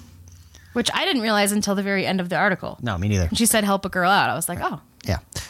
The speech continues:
Speaker 2: But
Speaker 1: But doesn't matter.
Speaker 2: I, I, I do like that she brought up, like, "I can't get an Apache helicopter." Like, that's where the logic just completely falls
Speaker 1: It
Speaker 2: apart.
Speaker 1: does. Where's you gonna get a tank?
Speaker 2: When the Re-, yeah, when the Republicans are, are saying, "Well,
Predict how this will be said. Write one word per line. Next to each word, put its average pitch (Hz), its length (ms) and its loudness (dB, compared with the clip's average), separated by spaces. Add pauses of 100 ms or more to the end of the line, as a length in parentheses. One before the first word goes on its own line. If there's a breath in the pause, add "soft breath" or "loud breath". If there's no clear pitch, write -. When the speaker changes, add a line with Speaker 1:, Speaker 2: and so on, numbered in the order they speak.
(160 loud breath)
Speaker 2:
But 151 300 2
Speaker 1:
But - 80 -18
doesn't 165 340 -6
matter. 170 160 -2
Speaker 2:
I, 160 300 2
I, 165 80 2
I 156 40 2
do 160 160 4
like 165 180 4
that 143 140 0
she 139 100 2
brought 127 220 4
up, 123 120 2
like, 117 220 2
"I 120 100 2
can't 120 260 2
get 120 100 2
an 110 100 2
Apache 104 380 2
helicopter." 104 600 2
Like, 104 220 2
that's 135 260 2
where 165 80 4
the 139 100 2
logic 117 380 4
just - 180 0
completely 98 420 0
falls 98 300 2
Speaker 1:
It - 60 0
Speaker 2:
apart. 170 240 2
Speaker 1:
does. 98 160 0 (100)
Where's 277 180 0
you 339 60 -2
gonna 349 140 2
get 302 120 4
a 277 40 0
tank? 233 340 -2
Speaker 2:
When 123 160 4
the 120 80 4
Re-, 120 160 2
yeah, 143 200 2
when 107 160 0
the 120 80 2
Republicans 123 640 2
are, 117 120 4
are 110 680 -2 (160)
saying, 104 380 0
"Well, 131 360 4